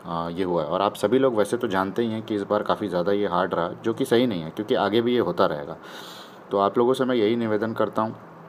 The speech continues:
कि इन तीन महत्वपूर्ण बातें थी, इस पर आप गौर फरमाएं और इसको आप देखें। अगर हो सकता है कि मैं शायद कहीं पे गलत हूँ, तो अगर मैं कहीं गलत हूँ तो आप मुझे ज़रूर बताएं, लेकिन ये मेरा ओपिनियन था,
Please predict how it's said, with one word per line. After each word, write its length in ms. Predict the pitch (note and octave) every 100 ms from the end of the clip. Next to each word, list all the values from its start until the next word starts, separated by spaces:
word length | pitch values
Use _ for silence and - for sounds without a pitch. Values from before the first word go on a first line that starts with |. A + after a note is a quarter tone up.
| - - -
कि 80 | G#2+
इन 240 | G2 A2 A#2 -
तीन 220 | G#2+ A2
महत्वपूर्ण 520 | F2 F2 G#2 - G#2
बातें 260 | F2+ - G2+
थी, 120 | G#2
इस 80 | G2
पर 140 | -
आप 80 | F#2
गौर 200 | F2+ F2
फरमाएं 400 | - G2+ F#2 G2
और 340 | G#2 E2 F2+ E2
इसको 240 | F2 G#2
आप 80 | F#2+
देखें। 280 | E2+ E2 G2+
अगर 220 | F#2 F#2+
हो 160 | F#2 B2
सकता 280 | C3 -
है 80 | B2
कि 100 | A#2+
मैं 120 | A2+
शायद 260 | G#2+ G#2+ G#2
कहीं 160 | G2+ G2+
पे 120 | G#2
गलत 260 | F#2 F#2+ F#2+
हूँ, 100 | F#2 -
तो 80 |
अगर 160 | F2 F2+
मैं 140 | F#2+
कहीं 220 | F#2+ F#2 F2+
गलत 280 | F2+ F#2+
हूँ 80 | F#2+
तो 100 | -
आप 160 | F2 F2
मुझे 160 | E2+ E2
ज़रूर 260 | E2+ F#2+
बताएं, 280 | F2+ F2 F2 - - - - - G#2+
लेकिन 220 | G#2 A#2
ये 60 |
मेरा 220 | A2+ G#2+ A2+
ओपिनियन 460 | G#2 G#2 G#2+ A#2+
था, 140 | A2+